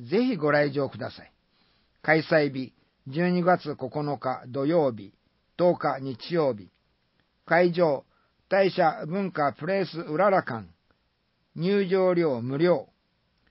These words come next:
内容、作品展、ハートギャラリー、音楽祭日だまりコンサート、盲導犬ふれあいサロン、バリアフリー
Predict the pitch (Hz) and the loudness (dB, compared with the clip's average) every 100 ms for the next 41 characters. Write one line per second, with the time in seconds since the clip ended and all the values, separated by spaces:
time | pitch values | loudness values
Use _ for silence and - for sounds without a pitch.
0 | _ - 160 175 180 165 139 - _ _ | _ -2 2 2 2 0 0 -6 _ _
1 | _ _ - 165 196 214 214 175 - 123 | _ _ -2 0 2 2 2 0 -4 -8
2 | 85 _ _ _ _ _ - 175 202 175 | -10 _ _ _ _ _ -4 0 0 0
3 | 190 165 185 143 113 87 _ _ _ _ | -2 0 2 2 -2 -16 _ _ _ _
4 | _ _ - 175 190 190 160 - 170 147 | _ _ -8 -4 0 2 0 0 0 0
5 | 139 165 190 196 190 185 175 170 147 - | -2 -2 0 -2 -2 -4 -2 0 -2 -2
6 | 95 - _ _ _ _ - 147 180 180 | -14 -20 _ _ _ _ -8 -2 0 4
7 | 185 175 170 147 127 151 190 208 190 156 | 4 4 -2 -4 -6 -4 0 2 2 2
8 | 180 143 95 _ _ _ _ _ _ 147 | 0 0 -6 _ _ _ _ _ _ 0
9 | 160 170 208 226 220 196 196 190 | 4 4 4 2 2 0 0 0